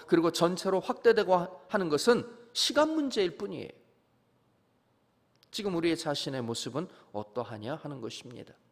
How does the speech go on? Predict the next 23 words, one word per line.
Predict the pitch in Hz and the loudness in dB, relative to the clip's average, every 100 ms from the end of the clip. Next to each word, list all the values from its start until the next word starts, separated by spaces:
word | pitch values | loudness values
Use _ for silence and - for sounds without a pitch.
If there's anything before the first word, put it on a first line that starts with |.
| _ _ _ _ _ _ - | _ _ _ _ _ _ -12
혹시 | 143 - 151 117 - - - - | -8 -4 -2 -2 -6 -20 -20 -6
우리 | 156 156 156 | 2 4 6
안에 | 147 143 | 4 2
삼손과 | 135 196 170 165 156 143 | 0 -2 -2 -2 0 2
같은 | 131 131 135 113 | 0 -2 -6 -6
교만과 | - 131 123 107 113 156 - - | -4 0 0 -2 -2 -2 -4 -4
어리석음, | 120 139 156 156 - - _ _ _ - - - | 0 2 0 -4 -8 -16 _ _ _ -20 -18 -6
단지파와 | 135 175 208 208 214 196 | 2 4 4 2 2 4
같은 | 170 170 185 - | 4 0 -4 -2
불순종과 | 214 220 262 220 151 120 135 196 - - | 0 0 -2 -4 -4 0 2 2 0 -10
자기 | - 139 185 | -2 2 4
합리화가 | 226 233 240 214 202 196 | 4 2 0 2 4 2
있는 | 175 165 | 0 -2
것은 | 147 135 196 | -2 -2 -2
아닌지요? | 170 131 113 104 92 - _ _ _ _ _ _ _ _ _ _ _ _ _ _ _ | -4 -4 -8 -10 -12 -16 _ _ _ _ _ _ _ _ _ _ _ _ _ _ _
믿음은 | 120 117 107 127 98 - _ _ - - - | -8 -4 -2 -2 -4 -12 _ _ -20 -18 -10
자기 | - - 196 | -6 2 2
소견에 | 196 202 180 180 | 2 -2 0 2
옳은 | 156 127 180 175 | 2 2 2 2
대로 | 165 160 | 2 0
하는 | 156 147 | 0 -6
것이 | 123 - | -4 -4
아니라 | 143 110 104 160 | -6 -6 2 2